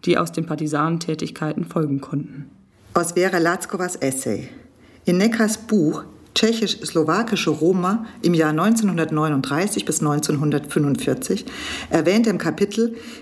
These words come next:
Speaker 2: Repression gegen Roma in den Jahren neunzehnhundertvierundvierzig bis fünfundvierzig den Widerstand der Roma. Der Autor schreibt zum Beispiel über die Roma-Siedlung in Tisowec.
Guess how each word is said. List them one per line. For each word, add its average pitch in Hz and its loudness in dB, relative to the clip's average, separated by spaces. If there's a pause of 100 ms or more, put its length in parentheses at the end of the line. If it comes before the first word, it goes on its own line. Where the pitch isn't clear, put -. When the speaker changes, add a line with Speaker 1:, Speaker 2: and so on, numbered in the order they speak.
Speaker 2:
Repression 202 4
gegen 165 2
Roma 170 4
in 156 0
den 151 4
Jahren 185 2
neunzehnhundertvierundvierzig 165 0
bis 160 -2
fünfundvierzig 202 2 (380)
den 220 8
Widerstand 143 2
der 131 0
Roma. - -2 (760)
Der - 2
Autor 226 2
schreibt 151 0
zum 147 0
Beispiel 151 0
über 165 2
die 170 0
Roma-Siedlung 185 2 (260)
in 165 2
Tisowec. 202 2